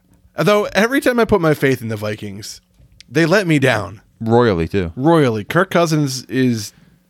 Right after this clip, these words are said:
Speaker 1: I'm not mad, I'm just disappointed. <laughs> Like, so, that being said,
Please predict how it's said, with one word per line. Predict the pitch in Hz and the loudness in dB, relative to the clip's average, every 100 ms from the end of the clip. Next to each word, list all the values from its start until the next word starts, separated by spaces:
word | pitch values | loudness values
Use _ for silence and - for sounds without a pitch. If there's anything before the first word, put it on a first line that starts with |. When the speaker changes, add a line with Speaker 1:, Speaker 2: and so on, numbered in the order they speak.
| _ _ _ _ _ _ | _ _ _ _ _ _
Speaker 1:
I'm | - 165 | -4 0
not | 180 117 | 0 0
mad, | 123 123 113 | 2 4 2
I'm | 110 | 0
just | 113 104 | 0 0
disappointed. | 120 107 107 - - 117 - - - | -2 -4 -6 -10 -10 -10 -10 -10 -10
<laughs> | 104 - - - - | -14 -14 -20 -18 -4
Like, | 127 123 113 110 104 - _ _ _ _ | 0 2 2 0 -4 -12 _ _ _ _
so, | - - 135 127 120 117 104 _ _ _ _ | -6 0 2 4 2 0 -2 _ _ _ _
that | 131 165 160 | 0 2 4
being | 160 135 | 2 2
said, | - 123 117 | 0 0 0